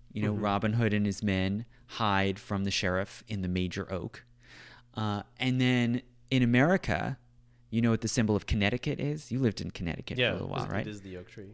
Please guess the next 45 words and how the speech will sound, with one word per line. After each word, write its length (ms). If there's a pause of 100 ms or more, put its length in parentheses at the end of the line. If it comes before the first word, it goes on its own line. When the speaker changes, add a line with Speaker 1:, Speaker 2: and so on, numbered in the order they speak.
(220)
Speaker 1:
It's 180
a 80
charter 480
oak. 240
Speaker 2:
Oh, 60
charter 300 (100)
oak. 60 (240)
Speaker 1:
Right? 240
So, 280
so 380 (100)
in 140
that 240
story, 580 (340)
the, 480 (180)
the 360 (160)
royal 680
commissioners 640
are 80
coming 380
to 120
revoke 720 (300)
the 80
charters 580
of 100
the 60
New 160
Speaker 2:
Oh, 60
Speaker 1:
England 180
Speaker 2:
and 80
they, 60
Speaker 1:
colonies. 520
Speaker 2:
they 60
hide 160
the 80
tar-, 300 (100)
Speaker 1:
And 140
they 80
Speaker 2:
charter 100
in 80
Speaker 1:
hide 240
Speaker 2:
the 60
Speaker 1:
it 80
Speaker 2:
oak 60
tree. 160
Speaker 1:
in 320